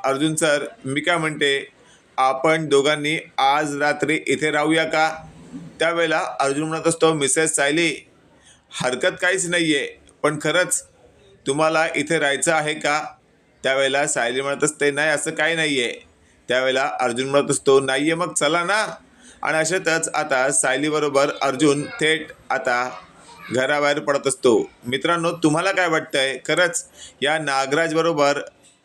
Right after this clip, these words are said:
रविराज, प्रतिमा, सायली, अर्जुनने योग्य ते केलंय का? कमेंट करून नक्की कळवा आणि असेच नवनवीन अपडेट पाहण्यासाठी व्हिडिओला लाईक आणि चॅनलला नक्की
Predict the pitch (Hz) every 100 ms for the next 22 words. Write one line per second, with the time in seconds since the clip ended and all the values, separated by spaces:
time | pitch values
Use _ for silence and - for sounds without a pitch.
0 | - 127 135 160 160 156 151 - - 139
1 | - 156 147 151 143 139 143 151 143 -
2 | - - 135 135 151 156 143 131 151 156
3 | 160 156 156 156 127 - - - - _
4 | - 165 196 180 185 180 165 170 170 160
5 | 139 117 - - 139 143 139 165 170 165
6 | 147 143 147 170 160 131 135 156 156 139
7 | 143 143 135 123 - - _ _ _ 113
8 | 135 135 135 135 151 156 151 - 127 135
9 | 131 135 131 131 131 135 147 139 131 -